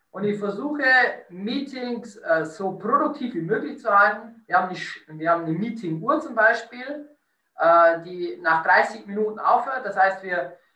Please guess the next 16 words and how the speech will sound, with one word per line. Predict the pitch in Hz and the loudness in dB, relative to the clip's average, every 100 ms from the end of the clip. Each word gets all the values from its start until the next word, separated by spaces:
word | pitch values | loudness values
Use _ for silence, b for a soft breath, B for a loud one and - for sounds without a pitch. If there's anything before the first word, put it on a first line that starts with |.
| b 147 | b 4
äh, | 151 151 147 | 6 6 4
f-, | 147 - _ _ _ _ _ _ _ _ _ _ _ | -2 -12 _ _ _ _ _ _ _ _ _ _ _
wir | 156 151 | -20 -12
versuchen, | 156 160 240 247 240 240 240 - _ _ _ _ _ _ _ _ _ _ _ | -10 -8 -6 -4 -4 -4 -6 -16 _ _ _ _ _ _ _ _ _ _ _
produk-, | - 240 233 - - _ _ _ _ _ _ _ | 2 4 2 0 -12 _ _ _ _ _ _ _
produktiv, | 202 208 202 - 240 294 330 - - _ _ _ _ _ _ _ _ | 2 2 0 -6 -6 -2 -2 -2 -14 _ _ _ _ _ _ _ _
aufrichtig | 202 247 277 262 262 254 277 262 - | 6 6 4 -2 -10 -14 -16 -18 -4
und | 214 190 | -2 0
herzlich | 214 226 220 208 | 2 2 2 -8
in | 214 | -4
der | 202 | -4
Kommunikation | 208 214 202 202 170 196 196 | -2 -4 -6 -8 -10 -8 -10
zu | 160 | -10
sein. | - - - - _ _ _ _ | -8 -8 -8 -18 _ _ _ _
Also | 147 170 | -4 -2
wir | 170 | -2